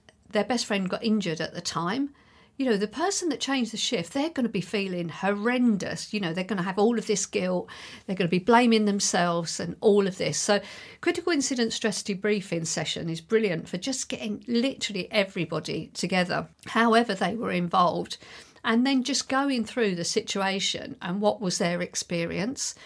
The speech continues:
Because what will happen is that the healing will go on within the room, because people that were there at the time or were part of it in some way will support each other,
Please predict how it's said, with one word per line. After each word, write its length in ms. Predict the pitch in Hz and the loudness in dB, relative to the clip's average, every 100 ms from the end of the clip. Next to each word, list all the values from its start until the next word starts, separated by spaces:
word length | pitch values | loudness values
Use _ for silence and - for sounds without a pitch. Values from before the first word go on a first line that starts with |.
| - - _ | -20 -20 _
Because 480 | 233 - 277 262 - - _ - - | -4 0 0 0 -2 -10 _ -16 -2
what 240 | 277 381 | 0 2
will 100 | 285 | 2
happen 640 | 330 359 - - 180 185 - _ _ | 2 -2 -4 -6 -6 -8 -10 _ _
is 280 | 226 233 196 | 4 4 2
that 220 | 226 - | 2 2
the 60 | 196 | 0
healing 400 | 277 330 254 190 | 2 2 4 2
will 100 | 180 | 2
go 240 | 208 208 | 2 4
on 340 | 196 175 180 160 - | 6 4 0 -6 -6
within 360 | 202 202 196 185 | 0 2 2 2
the 80 | 185 | 2
room, 380 | 233 - 156 302 262 - | 0 0 -4 -8 -10 -2
because 420 | 233 247 233 - - - - - _ _ - | -2 0 -2 -2 -12 -20 -20 -20 _ _ -2
people 380 | 285 285 320 | 0 2 2
that 180 | 277 - | 2 -2
were 160 | 214 214 | 0 2
there 380 | 233 233 220 214 | 4 4 4 2
at 100 | 214 | -2
the 60 | |
time 420 | - 214 202 202 | -4 0 2 2
or 160 | 185 185 | 2 2
were 160 | 185 170 | 2 0
part 380 | - 247 247 - | -4 -4 -2 0
of 220 | 226 190 | 0 0
it 160 | - | -6
in 120 | 180 185 | -4 -4
some 400 | - 214 202 202 | -2 0 0 0
way 380 | 196 - 170 - - | 0 0 -4 -6 0
will 180 | 202 208 | 4 4
support 420 | - 180 - - | 2 0 -2 -2
each 200 | - - | -4 -4
other, 360 | 175 185 196 | -4 -4 -6